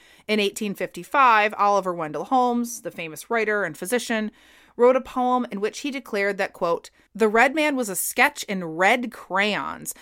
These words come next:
of a rudimental manhood to keep the continent from being a blank until the true Lord of creation should come to claim it." In other words, Morton's scientific findings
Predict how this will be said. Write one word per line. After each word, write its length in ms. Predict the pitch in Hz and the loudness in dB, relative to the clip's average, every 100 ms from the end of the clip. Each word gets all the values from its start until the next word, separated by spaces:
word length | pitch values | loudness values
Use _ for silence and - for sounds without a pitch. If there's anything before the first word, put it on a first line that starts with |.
| - - | -6 0
of 120 | 202 | 2
a 120 | 196 | 2
rudimental 840 | 185 226 277 233 190 226 269 262 | 2 0 2 0 0 -2 0 0
manhood 580 | 214 208 220 220 220 196 - | 0 0 -2 -2 -2 -4 -8
to 100 | 196 | -10
keep 360 | - 269 320 | -6 -6 -4
the 120 | 320 | -8
continent 680 | - - 226 233 240 233 269 | -8 -4 -2 -2 -2 -4 -4
from 160 | 202 175 | -8 -8
being 220 | 180 180 | -10 -10
a 80 | 156 | -10
blank 640 | 160 170 196 170 123 - _ - | -8 -4 -4 -4 -10 -20 _ -10
until 220 | 202 185 | -6 -4
the 100 | 185 | -6
true 360 | - 254 262 | -8 -6 -4
Lord 380 | 233 190 208 240 | -4 0 2 2
of 120 | 254 | -2
creation 600 | - 233 202 190 - 139 - | -6 -4 -2 -2 -4 -14 -14
should 240 | 160 - | -16 -14
come 300 | - 165 151 | -8 -8 -8
to 100 | 135 | -14
claim 420 | - - 156 135 | -18 -16 -14 -14
it." 240 | - - - _ _ _ _ _ | -16 -20 -20 _ _ _ _ _
In 160 | 208 | 4
other 220 | 233 262 160 | 6 6 4
words, 380 | 160 156 208 | 0 -2 -2
Morton's 440 | 202 247 294 269 - | -2 -2 -4 -6 -4
scientific 520 | 233 220 208 190 - | -2 -2 -4 -8 -8
findings 500 | - 233 247 185 | -4 -2 -2 -4